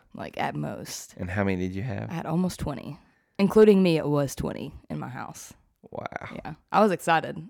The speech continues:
Speaker 1: I was very
Speaker 2: That's pretty
Speaker 1: excited.
Speaker 2: cool.
Speaker 1: Yeah.
Speaker 2: That's pretty cool. Last night, as it progressed,
Speaker 1: Yeah.
Speaker 2: uh, Susan, Susan had, she went and helped, uh,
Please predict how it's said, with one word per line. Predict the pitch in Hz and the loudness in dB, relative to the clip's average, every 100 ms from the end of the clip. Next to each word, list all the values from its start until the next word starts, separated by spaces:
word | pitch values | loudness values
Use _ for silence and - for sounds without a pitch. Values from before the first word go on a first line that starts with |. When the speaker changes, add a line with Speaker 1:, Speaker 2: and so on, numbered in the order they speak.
| - | -8
Speaker 1:
I | 180 | -6
was | 156 | -4
very | 156 175 | 0 2
Speaker 2:
That's | 156 | 2
pretty | 147 170 | 4 4
Speaker 1:
excited. | - 143 | 6 4
Speaker 2:
cool. | 147 - - _ | 4 -6 -20 _
Speaker 1:
Yeah. | 156 143 151 _ - | -12 -12 -14 _ -8
Speaker 2:
That's | 101 | -4
pretty | 110 104 | -4 -4
cool. | 101 - - - - | -6 -6 -18 -20 -4
Last | 101 107 107 | 6 6 6
night, | 117 117 113 | 4 4 4
as | - 107 95 | 6 4 4
it | 101 - | -2 -4
progressed, | 101 90 101 98 95 - - _ - - - | -6 0 4 4 2 -2 -12 _ -14 -10 -8
Speaker 1:
Yeah. | 143 - _ _ - | -10 -12 _ _ -6
Speaker 2:
uh, | - 95 90 90 - 101 - _ - | 0 2 0 -2 -6 -10 -16 _ -10
Susan, | - 117 104 101 87 | 0 0 2 -2 -4
Susan | - 139 139 113 101 | 2 6 6 6 -2
had, | 85 104 82 - | -2 -2 -2 -4
she | - | -2
went | 123 120 107 - | 0 2 0 -2
and | 101 98 | -4 0
helped, | 110 107 76 - - _ _ _ _ _ - | 4 4 4 -2 -20 _ _ _ _ _ -6
uh, | 98 92 90 92 - | -4 -4 -4 -8 -10